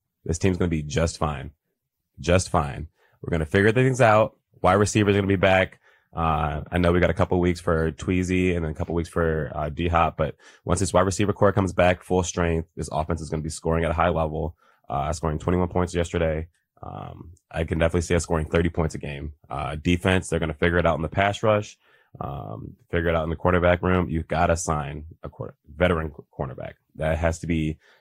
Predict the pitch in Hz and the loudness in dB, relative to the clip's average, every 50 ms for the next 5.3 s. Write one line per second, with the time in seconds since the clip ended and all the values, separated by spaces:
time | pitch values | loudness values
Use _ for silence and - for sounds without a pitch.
0 | _ _ - 87 76 76 71 78 80 85 87 87 85 - 92 85 82 78 76 78 | _ _ -6 -4 -4 -4 -4 -4 -2 0 0 0 0 0 0 0 0 -2 -2 -2
1 | 80 82 82 85 87 87 76 76 71 - - - _ _ _ _ _ _ _ _ | 0 0 2 2 2 0 -2 -4 -6 -10 -14 -18 _ _ _ _ _ _ _ _
2 | _ _ _ _ 80 - 82 82 78 - - - - 82 85 85 85 82 80 78 | _ _ _ _ -6 -4 -4 -2 -4 -6 -6 -4 -2 0 0 2 2 2 2 2
3 | 76 - - - _ _ - _ _ - 85 80 71 85 82 87 92 95 87 82 | 0 -2 -6 -10 _ _ -20 _ _ -6 -4 -2 -2 0 0 2 2 0 0 -2
4 | 73 73 82 78 82 92 95 78 80 76 - _ _ _ _ _ - - 64 64 | -4 -6 -4 -2 0 0 0 0 -4 -8 -12 _ _ _ _ _ -14 -10 -10 -8
5 | 57 55 55 58 - - | -8 -8 -10 -10 -14 -16